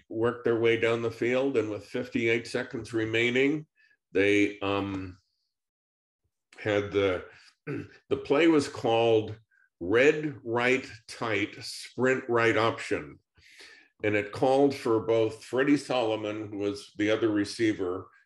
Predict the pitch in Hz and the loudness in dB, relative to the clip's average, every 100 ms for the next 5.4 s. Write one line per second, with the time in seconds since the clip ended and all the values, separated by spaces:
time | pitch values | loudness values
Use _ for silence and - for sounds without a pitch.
0 | - 110 101 107 101 101 95 92 95 95 | -4 0 0 2 0 0 0 0 0 -2
1 | 90 - 95 85 90 87 - - - - | -6 -6 -6 -4 -4 -6 -12 -20 -14 -6
2 | 101 98 110 113 113 - 113 107 104 - | -4 0 2 2 0 -2 2 2 2 0
3 | 104 104 117 139 135 120 143 139 135 135 | 2 2 2 2 0 2 0 0 -2 0
4 | 120 110 117 104 98 107 113 - - 98 | 0 -2 -4 -4 -2 -2 -4 -8 -4 -2
5 | 92 87 95 | -2 -4 -8